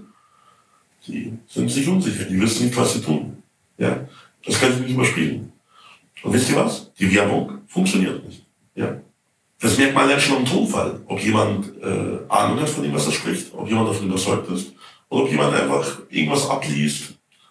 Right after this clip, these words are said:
was er mal irgendwo in einem Buch irgendwo mal gelesen hat und das selber gar nicht glaubt oder gar nicht verstanden hat, worum es geht. Ja? Und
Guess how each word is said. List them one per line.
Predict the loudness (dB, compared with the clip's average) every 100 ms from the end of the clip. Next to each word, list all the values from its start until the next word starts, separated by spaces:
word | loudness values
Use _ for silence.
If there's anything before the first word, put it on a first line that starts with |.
| _
was | 0 2
er | 4
mal | 4 2 0
irgendwo | 0 0 0
in | 0
einem | 0
Buch | 2 0 -2 -6
irgendwo | -2 0 2
mal | 2 2
gelesen | 2 2 2 0
hat | -2 -2
und | -4
das | 0
selber | 0 2
gar | 0
nicht | -2
glaubt | 0 2 0 -4 -14 -18 -18 -18 -20 _
oder | -2 2
gar | 2
nicht | 2
verstanden | 2 0 0 -2
hat, | -2
worum | -6
es | -8
geht. | -8 -12 -16 _ _ -6
Ja? | -6 -8 -16 _ _ -16 -14 -14 -16 -18 0
Und | 4 6 4 2